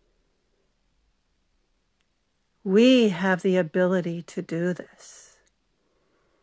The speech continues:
This is the world that we are leaving for the children of light, who are the future. And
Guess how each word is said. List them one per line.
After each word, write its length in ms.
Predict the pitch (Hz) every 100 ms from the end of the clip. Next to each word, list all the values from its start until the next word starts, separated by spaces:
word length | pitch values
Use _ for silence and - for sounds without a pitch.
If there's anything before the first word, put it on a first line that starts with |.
| _ _ _ _ _ _ _ _ _ _ -
This 280 | 254 -
is 180 | 302 240
the 140 | - 214
world 500 | 196 196 226 208 196
that 400 | 170 165 233 202
we 600 | 220 240 247 196 175 - _ _ _ _ _ _ _ _ _ _ -
are 140 | 208
leaving 460 | 185 214 214 214 185
for 300 | - 214 180
the 100 | 196
children 680 | - - 220 214 208 190 180 -
of 260 | 185 170
light, 600 | 190 185 185 - - - _ _ _
who 200 | - 226
are 160 | 202 190
the 100 | 180
future. 760 | - - 208 208 - - - _ _ _ _ _ _ _ _ _ _ _ _ _ _ _ _ _ _ _ _ _ _ _ _ _ _ _
And 580 | 254 269 254 175 -